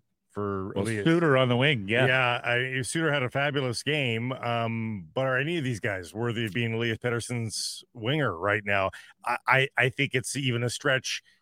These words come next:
Speaker 1: You know, Ilya Mikheyev as his winger is one thing, and it's okay to have, uh, an elevated Mikheyev. Like, I think on a Stanley Cup team,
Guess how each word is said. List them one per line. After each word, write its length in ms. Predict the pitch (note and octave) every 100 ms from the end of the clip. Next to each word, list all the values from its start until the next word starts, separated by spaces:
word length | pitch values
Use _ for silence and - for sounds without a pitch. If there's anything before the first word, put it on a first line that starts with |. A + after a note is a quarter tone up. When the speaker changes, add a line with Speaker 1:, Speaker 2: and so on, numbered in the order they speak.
| _ _ -
Speaker 1:
You 120 | D#3
know, 200 | D3+ D#3+ - D3
Ilya 240 | F#3+ A#3+
Mikheyev 460 | A#3 G3+ F3 F3 D#3
as 160 | D#3 A#2+
his 120 | B2+
winger 300 | B2+ C#3 C#3
is 180 | C#3 C#3
one 300 | A2+ B2+ C3
thing, 240 | - F#2+ -
and 100 | G#2
it's 140 | B2+ D3
okay 320 | E3 D#3+ E3+
to 80 | C#3+
have, 340 | C3 C3+ A#2 G2 _
uh, 140 | B2+ A#2 A#2
an 100 | A#2+
elevated 580 | C3+ C#3+ B2+ C3+ A#2
Mikheyev. 460 | A2 A2 B2 G2+ F2
Like, 180 | F#2+ G2
I 80 | G#2+
think 180 | B2+
on 140 | A#2+ B2
a 80 | A2+
Stanley 420 | - D#3 D3 C#3+
Cup 220 | - C#3 -
team, 320 | C#3+ D3+